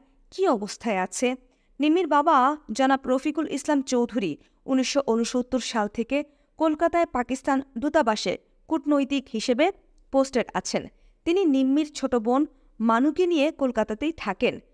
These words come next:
খালাম্মা মানে নিম্মির আম্মা, বাপ্পি, নিম্মি এবং নিজের পড়াশোনার জন্যই ঢাকাতেই থাকেন অনেকটা বাধ্য হয়েই। ছুটি ছাটায় কলকাতায় যান মানুদের দেখে আসতে। আব্বা, মহুয়া, কেয়া, স্বপন,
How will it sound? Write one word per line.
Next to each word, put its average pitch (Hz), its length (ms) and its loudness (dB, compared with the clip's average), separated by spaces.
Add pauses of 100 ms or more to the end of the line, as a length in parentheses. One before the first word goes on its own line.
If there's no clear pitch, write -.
(260)
খালাম্মা 277 500 2 (120)
মানে 233 220 0
নিম্মির 233 380 0 (100)
আম্মা, 214 400 0 (360)
বাপ্পি, 208 540 -2 (240)
নিম্মি 240 520 0
এবং 226 280 -2
নিজের 240 280 0
পড়াশোনার 240 500 0
জন্যই 294 360 2 (360)
ঢাকাতেই 220 420 -2
থাকেন 269 420 -2
অনেকটা 208 400 -2
বাধ্য 185 360 -2
হয়েই। 170 320 -2 (360)
ছুটি 339 200 -2
ছাটায় 349 300 0
কলকাতায় 277 500 0
যান 269 340 0 (280)
মানুদের 240 560 2
দেখে 190 280 -2
আসতে। 156 420 -6 (380)
আব্বা, 202 500 0 (120)
মহুয়া, 214 560 -2 (160)
কেয়া, 214 360 0 (140)
স্বপন, 196 540 -2